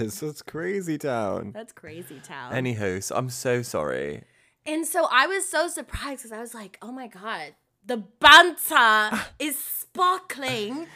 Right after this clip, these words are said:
Speaker 1: So the coffee date was, it was great, right?
Speaker 2: It was great, in fact,
Speaker 1: Mm.
Speaker 2: but we didn't, like, kiss or anything. And so
Speaker 1: Mm.
Speaker 2: it, we was just,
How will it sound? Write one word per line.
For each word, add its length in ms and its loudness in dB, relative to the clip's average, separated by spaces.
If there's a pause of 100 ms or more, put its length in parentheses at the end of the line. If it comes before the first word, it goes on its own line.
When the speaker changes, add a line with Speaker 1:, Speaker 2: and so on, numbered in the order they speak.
(120)
Speaker 1:
So 160 -4
the 100 0
coffee 300 2
date 140 4
was, 340 0 (220)
it 80 0
was 180 -2
great, 580 -2
right? 180 -2
Speaker 2:
It 40 -2
was 160 0 (320)
great, 400 -6
in 160 -12
fact, 480 -10
Speaker 1:
Mm. 300 -14
Speaker 2:
but 100 -8
we 120 -12
didn't, 200 -8
like, 240 -12
kiss 320 -16
or 60 -14
anything. 720 -12 (140)
And 260 -8
so 220 -2
Speaker 1:
Mm. 160 -14
Speaker 2:
it, 80 -10
we 100 -12
was 220 -14
just, 240 -14